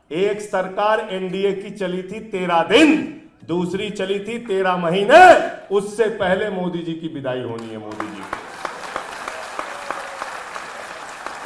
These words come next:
बैसाखी सरकार लेके चल रहे हैं, विदाई होना तय। अभी से फूफा लोग नाराज होना शुरू हो गए,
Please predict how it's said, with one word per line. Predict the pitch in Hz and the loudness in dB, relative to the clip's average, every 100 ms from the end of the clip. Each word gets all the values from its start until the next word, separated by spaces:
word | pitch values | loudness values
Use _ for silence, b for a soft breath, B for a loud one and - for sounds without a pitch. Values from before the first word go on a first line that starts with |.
| - - - | -14 -8 4
बैसाखी | 226 247 262 269 330 | 6 8 8 6 6
सरकार | 320 302 294 302 311 | 6 4 4 4 6
लेके | 311 311 311 | 6 6 4
चल | 294 285 | 4 2
रहे | 269 247 | 2 -4
हैं, | - - - - - - - - - _ - 127 | -6 -12 -18 -20 -20 -20 -20 -20 -20 _ -20 -6
विदाई | 214 247 277 311 | 2 6 8 8
होना | 277 294 302 | 8 8 8
तय। | 302 302 320 330 320 277 - - - - _ _ _ _ _ _ - | 6 8 8 8 8 4 -2 -14 -20 -20 _ _ _ _ _ _ 0
अभी | 190 277 294 | 2 2 4
से | 311 | 4
फूफा | 320 277 269 277 | 4 2 6 6
लोग | 302 302 302 | 8 8 8
नाराज | 294 294 302 294 | 4 6 6 6
होना | 294 311 | 6 4
शुरू | 294 285 294 | 2 -2 4
हो | 302 | 4
गए, | 302 330 311 - | 4 0 -2 -8